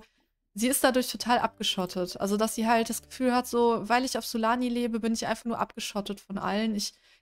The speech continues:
kann meine Cousine nicht sehen oder ich sehe meine Cousine nur total selten. Ich kann vor allem Kai nicht sehen. Kai ist irgendwo ganz woanders in irgendeiner Großstadt und, äh, für sie ist deswegen diese Insel einfach negativ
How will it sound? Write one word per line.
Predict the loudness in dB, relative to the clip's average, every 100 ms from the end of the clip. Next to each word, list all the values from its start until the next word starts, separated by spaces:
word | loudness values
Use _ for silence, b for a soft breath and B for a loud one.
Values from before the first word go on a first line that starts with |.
| _
kann | 2
meine | 4 2
Cousine | 0 -2 2 2 2
nicht | 0 -2
sehen | 0 2 2 0 -4
oder | -2 -2
ich | -2
sehe | -2 -2
meine | -2
Cousine | -4 -4 -2 -2
nur | -4
total | -6 -6 -2
selten. | 0 -2 -4
Ich | -10
kann | -6 -6
vor | -4 -2
allem | 0 -2
Kai | -4 -2 0 0
nicht | -2 -6
sehen. | -4 -2 -2
Kai | -4 -2 0
ist | 0 -2 -12 b b b
irgendwo | 4 4 6
ganz | 4 4 0
woanders | 0 0 0 -2
in | -2
irgendeiner | -2 -4
Großstadt | -6 -6 -4 -4 -2 0 0
und, | -4 -8 -8 _ _ _ _ -2
äh, | 0 0
für | -2 -2
sie | 2
ist | 2 2
deswegen | 0 2 0 0
diese | -2 -2
Insel | -2 0 0
einfach | 0 -2 -6 -8 -10 _ _
negativ | 0 2 4 2 -2 -6 -6 -14